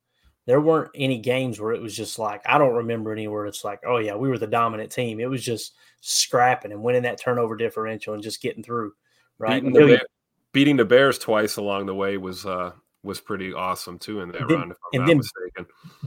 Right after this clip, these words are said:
Speaker 1: beating them in the N F C Championship in Chicago, one of my favorite Packer wins all time, man. Just
Speaker 2: Oh, yeah.
Speaker 1: absolutely awesome.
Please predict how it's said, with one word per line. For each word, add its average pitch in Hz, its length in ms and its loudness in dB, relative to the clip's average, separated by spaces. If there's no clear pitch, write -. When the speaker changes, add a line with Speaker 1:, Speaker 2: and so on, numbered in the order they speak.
Speaker 1:
beating 165 380 6
them 123 400 2
in 123 120 -4
the 117 240 -6
N 139 80 2
F 135 120 2
C 123 180 -4
Championship 123 840 -4
in 135 160 2
Chicago, 117 840 0
one 147 120 2
of 135 60 2
my 117 120 -2
favorite 143 360 -2
Packer 123 320 -2
wins 110 340 -6
all 110 180 -2
time, 104 360 -8
man. - 200 -18
Just - 160 -14
Speaker 2:
Oh, 95 120 -4
yeah. 85 240 -4
Speaker 1:
absolutely 107 420 -10
awesome. 104 380 -8